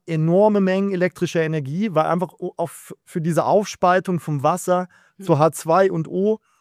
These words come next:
Speaker 1: also zu, ähm, Wasserstoff und Sauerstoff, brauche ich enorm viel und die müssen natürlich grün hergestellt sein. Bringt nicht, wenn ich dann mein Kohlekraftwerk anfeuere, damit ich,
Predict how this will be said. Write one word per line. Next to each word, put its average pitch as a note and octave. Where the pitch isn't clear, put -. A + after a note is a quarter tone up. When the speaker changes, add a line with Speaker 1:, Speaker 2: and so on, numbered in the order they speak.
Speaker 1:
also C#3
zu, D3+
ähm, D3
Wasserstoff E3
und D#3+
Sauerstoff, F3+
brauche D#3+
ich -
enorm F3+
viel A3
und D#3
die D#3+
müssen E3
natürlich D3
grün D#3+
hergestellt D3
sein. G#2+
Bringt C#3
nicht, D3+
wenn E3
ich D3+
dann D#3
mein C#3+
Kohlekraftwerk E3+
anfeuere, D#3
damit D3
ich, D3+